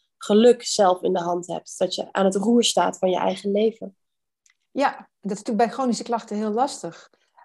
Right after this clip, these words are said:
Speaker 2: Ehm, tegelijkertijd, als je je dramadriehoek gaat leren kennen, dan, en je kunt daar uitstappen, ja, dan werkt dat wel door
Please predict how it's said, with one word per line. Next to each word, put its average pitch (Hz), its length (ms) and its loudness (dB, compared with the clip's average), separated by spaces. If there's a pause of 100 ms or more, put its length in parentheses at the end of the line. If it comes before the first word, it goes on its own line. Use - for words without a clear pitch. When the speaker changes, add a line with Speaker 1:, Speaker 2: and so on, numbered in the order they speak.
(140)
Speaker 2:
Ehm, 190 840 -4
tegelijkertijd, 202 800 -2
als 190 220 -12
je 185 160 -6 (320)
je 185 100 -4
dramadriehoek 196 1040 -2
gaat 185 240 -12
leren 170 340 -4
kennen, 170 500 -10 (380)
dan, 196 340 -6 (120)
en 226 160 -4
je 208 140 -4
kunt 220 180 -2
daar 185 180 -4
uitstappen, 220 960 -6
ja, 185 160 -8
dan 202 180 -4
werkt 214 280 -2
dat 190 180 -6
wel 220 300 0
door 190 440 0